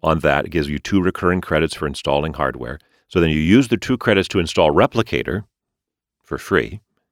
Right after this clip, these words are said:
And then on your next turn, let's say you install, use the recurring credits on Inside Man to install H Q interface or Dyson Memchip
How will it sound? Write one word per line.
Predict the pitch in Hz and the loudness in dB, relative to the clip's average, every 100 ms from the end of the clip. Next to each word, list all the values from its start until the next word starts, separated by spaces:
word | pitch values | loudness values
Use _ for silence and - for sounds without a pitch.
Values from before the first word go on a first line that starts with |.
| _ _ _ _ _ _ _ _ _ _ - | _ _ _ _ _ _ _ _ _ _ 2
And | 95 95 | 2 6
then | 107 101 - | 8 8 6
on | 98 | 4
your | 101 | 6
next | 113 151 - | 4 2 0
turn, | 135 113 101 | 2 2 4
let's | 104 - | 0 0
say | - 104 92 90 87 - _ | 2 4 6 4 2 -4 _
you | 85 95 | 0 2
install, | 90 - - 87 85 82 80 _ _ _ _ | 2 -2 2 6 6 4 -2 _ _ _ _
use | 85 90 | -2 -2
the | - 73 73 - | 0 -2 -2 -6
recurring | 87 - 104 90 | -8 0 0 0
credits | - 92 80 76 | 2 0 0 -2
on | 73 | -2
Inside | 80 80 82 76 | -2 -2 0 0
Man | 73 73 76 | -2 -4 -4
to | 80 | -4
install | 73 - 71 - | -4 0 0 0
H | 71 - | -6 -6
Q | - 139 | -2 0
interface | 120 - - - | 0 -2 -6 -6
or | - | -12
Dyson | 71 65 67 82 | -4 -4 -2 0
Memchip | 117 131 - 78 | 0 0 -2 -4